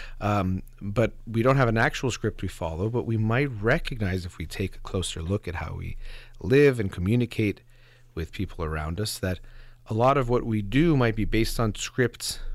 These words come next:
we've been given in different ways. So some might be just more societal scripts of, okay, this is how you greet each other and what's okay and not okay to say,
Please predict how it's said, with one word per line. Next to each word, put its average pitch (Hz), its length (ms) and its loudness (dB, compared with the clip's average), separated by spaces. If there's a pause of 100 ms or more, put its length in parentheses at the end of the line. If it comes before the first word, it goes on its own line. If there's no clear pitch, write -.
we've 104 220 0
been 101 360 0 (200)
given 117 540 2
in 85 160 -2
different 82 340 -4
ways. - 380 -8 (380)
So - 160 2
some 92 280 0
might 80 200 -4
be 87 100 -8
just 85 240 -8
more 95 200 -2
societal 113 680 2
scripts - 440 -6
of, 85 120 -6
okay, 87 240 -6
this 82 220 -6
is 85 160 -8
how 85 140 -6
you 80 300 -8 (580)
greet 131 300 2
each 120 200 0
other 113 380 4
and 101 120 2
what's 95 220 -4
okay 98 400 -4
and 87 100 -4
not 85 200 -4
okay 82 380 -8
to 80 80 -8
say, 76 420 -6